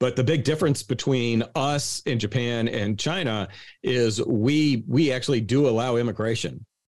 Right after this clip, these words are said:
So we can continue to pull in from outside of the United States and maintain our population growth. There may be some people that don't like the composition of the population growth, but tough,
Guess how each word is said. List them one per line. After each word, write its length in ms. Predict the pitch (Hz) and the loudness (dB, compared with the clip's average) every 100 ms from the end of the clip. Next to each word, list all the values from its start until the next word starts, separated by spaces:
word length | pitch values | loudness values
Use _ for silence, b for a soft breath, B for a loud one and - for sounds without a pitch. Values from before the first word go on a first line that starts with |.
| - | -8
So 680 | - 131 120 117 110 110 - | -2 0 2 2 2 0 -4
we 280 | 113 165 | 0 0
can 160 | 170 135 | 2 2
continue 720 | 131 117 139 131 120 113 104 | 2 2 2 2 4 4 2
to 380 | 95 123 113 104 | 0 2 2 2
pull 340 | - 147 131 | 0 2 4
in 180 | 127 151 | 2 0
from 160 | 117 107 | 0 -2
outside 400 | 117 - 117 110 | -2 -2 0 0
of 60 | |
the 80 | 104 | 2
United 360 | 104 110 101 80 | 0 0 -2 -4
States 680 | - 160 160 107 - - B B B _ - | -2 0 0 0 -4 -10 B B B _ -8
and 480 | 127 123 120 117 - | -4 -2 0 0 0
maintain 560 | 123 139 165 - 151 127 | -2 0 0 0 0 0
our 120 | 110 | -2
population 640 | 127 123 131 117 104 104 | -2 -2 0 0 0 -2
growth. 420 | 117 165 123 120 - | 0 2 2 0 0
There 260 | 117 131 | 0 0
may 360 | 139 92 104 123 | 0 -4 -2 0
be 100 | 143 | 0
some 180 | 135 131 | 0 0
people 240 | 143 143 | 0 2
that 180 | 143 113 | 0 0
don't 320 | 120 123 123 | 0 0 0
like 440 | 107 110 120 131 - | -2 0 0 -2 -6
the 180 | 113 123 | -2 -2
composition 640 | - 123 120 117 127 - 127 | 0 -2 0 0 0 0 -4
of 120 | 113 | -4
the 60 | |
population 520 | 107 113 127 117 120 104 | -6 -4 -2 -2 -2 -2
growth, 300 | 107 117 - | 0 -2 -2
but 240 | 131 - | -4 -2
tough, 520 | 170 185 85 - - | -2 0 -2 -8 -20